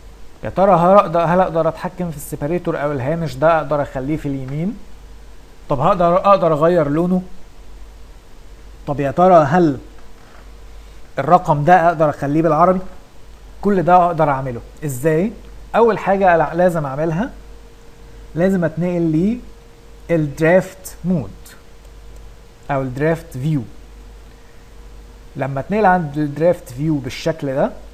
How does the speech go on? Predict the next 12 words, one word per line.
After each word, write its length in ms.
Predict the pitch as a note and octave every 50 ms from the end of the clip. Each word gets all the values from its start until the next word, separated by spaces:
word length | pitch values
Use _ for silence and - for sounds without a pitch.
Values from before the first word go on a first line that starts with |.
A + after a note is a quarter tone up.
| - - - - - - - - - - - - - - - - - - - - - - - - -
أروح 380 | C3 C#3+ F3 G3 F#3+ - - D#3
على 260 | D3 D3 D3 E3 G3+ - - - - - -
ريفيرنسز 800 | C#3+ C#3 B2+ - E3+ E3 C#3 C#3 D#3+ F3 E3 - F3+ G3+ A3+ A3+ - - - - - - - - - - - - - - -
تاب 260 | C#3+ C#3 D3+ F#3 A3 - - - - - - - - - - - - - -
تحت 280 | E3 - - - - B2+ -
فوت 120 | B2 A#2 A2+ C3+
نوتس 320 | C#3 D#3 D#3+ D#3+ - -
جروب، 260 | B2 A2+ C3+ F3 A3+ A3+ - - - -
أقول 280 | C#3+ D#3+ F#3+ F#3+ D#3+
له 140 | D3+ E3 G3+ - - - -
شو 320 | - - F#3 F3 F#3 F#3
نوتس، 500 | F3+ E3 C#3+ A#2+ - - - - - -